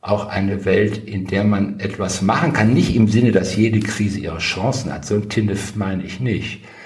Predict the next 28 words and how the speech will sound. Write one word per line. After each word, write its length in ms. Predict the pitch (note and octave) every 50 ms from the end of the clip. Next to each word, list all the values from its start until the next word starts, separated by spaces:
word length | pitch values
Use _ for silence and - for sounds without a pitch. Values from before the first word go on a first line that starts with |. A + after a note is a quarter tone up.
| - - - _
Sondern 420 | - - A2 A2+ A#2 A2+ A2 A2 -
ich 220 | - - - A2
meine 440 | G#2+ G2 F#2+ A2 B2+ C#3+ C#3+ C3+ B2
nur, 520 | A#2 A#2+ A#2+ A#2+ B2 B2 A#2 - - - - - - - - - _ - -
dass 260 | G#2+ G#2 G#2 G#2 G#2+
es, 340 | A#2 - - - - - -
äh, 320 | - F#2+ G2 G2 F#2+ F#2+ F2 - - - - -
etwas 300 | G#2+ G#2+ - A2+ G#2+ G#2+
verlangt, 500 | - - G2 F#2+ G#2 A#2+ C3 D3 C#3+ -
sein 220 | - - G2 G2
Leben 340 | F#2 G2+ A2 A2+ A2 A2 G#2+
zu 180 | G#2+ - G#2+ F#2+
führen 520 | - - - - G#2+ A2 A#2 A#2+ B2 B2 - - - - - - _ _ _ _ _ _ _
und 460 | - G2 G2+ G#2 G#2+ A2 - - -
das 400 | G2+ G2+ G2+ - - - - - - -
Scheitern 920 | - - - - - - - - A2 A2 - A2+ A2 G#2 G#2 G#2 - - -
auch, 520 | - F#2 F2 - - - - - - F#2
äh, 300 | F#2+ F#2 F2 E2 E2 E2 - - - _ - - - _ _ _
eine 320 | - G#2 A#2 G2+ G2 F2 -
Art 240 | - G2 G#2 -
und 160 | - A2+ G2+ -
Weise 380 | - - - F2+ - G#2+ -
ist, 220 | - - - - -
ein 120 | F2+ F#2
gelingendes 540 | F#2 F#2+ E2+ F2+ F2+ F2 E2+ E2 D#2+ - -
Leben 240 | - - - - F2
zu 140 | - - -
führen. 300 | - - - - -